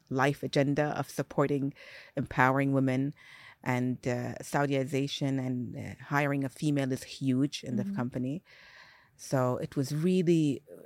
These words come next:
Speaker 1: really stirred up another fire in me, which I thought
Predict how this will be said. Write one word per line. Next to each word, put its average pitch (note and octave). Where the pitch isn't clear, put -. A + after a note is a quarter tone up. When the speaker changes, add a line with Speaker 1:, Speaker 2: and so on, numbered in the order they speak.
Speaker 1:
really E3
stirred D#3+
up D3+
another D#3+
fire C#3+
in C#3+
me, C#3
which C3
I C#3
thought C3+